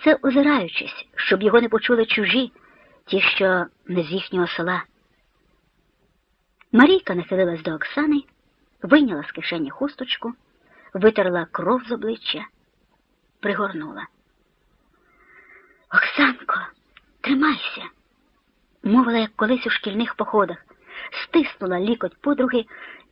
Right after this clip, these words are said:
і зашепотіла гаряче: «Якою ж я була дурною, що не втекла до лісу разом з братом, побоялася ночі й вовків. Та ж оцей Гітлерчук, що загинув тобі в обличчя гірше всякого вовка.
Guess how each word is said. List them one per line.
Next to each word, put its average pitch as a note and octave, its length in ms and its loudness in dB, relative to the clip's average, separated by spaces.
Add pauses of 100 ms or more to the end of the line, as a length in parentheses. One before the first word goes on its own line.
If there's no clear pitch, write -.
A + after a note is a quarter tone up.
(180)
і C4 140 6
зашепотіла A3+ 680 2
гаряче: F#3+ 520 2 (1000)
«Якою C#4+ 600 0
ж C#4 180 0
я D#4+ 100 -2
була D4 240 -2
дурною, C#4+ 640 6 (240)
що - 240 4
не C4+ 100 12
втекла C#4+ 360 2
до C4 100 4
лісу C4+ 260 4
разом C4+ 260 2
з A#3+ 60 -6
братом, A3 420 0 (600)
побоялася D#4 600 8
ночі D4 320 10
й B3+ 60 6
вовків. C4 520 4 (640)
Та E4 120 8
ж D4 80 6
оцей D4+ 320 6
Гітлерчук, D4+ 800 6 (180)
що C#4 340 6
загинув C#4 400 6
тобі C#4+ 180 4
в - 20 8
обличчя D4+ 420 4
гірше D4 340 4
всякого D4+ 480 4
вовка. C#4 500 2